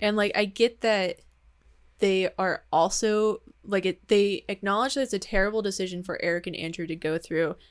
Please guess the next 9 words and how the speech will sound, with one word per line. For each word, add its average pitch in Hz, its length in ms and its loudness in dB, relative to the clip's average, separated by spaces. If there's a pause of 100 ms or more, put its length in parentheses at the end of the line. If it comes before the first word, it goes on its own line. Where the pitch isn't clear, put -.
(160)
and 185 240 -4
they 180 240 4
are - 300 -2
also, 196 680 4 (140)
like, 170 400 -2 (840)
they're 156 160 -2
literally 226 420 4
willing 190 340 0
to 175 160 -8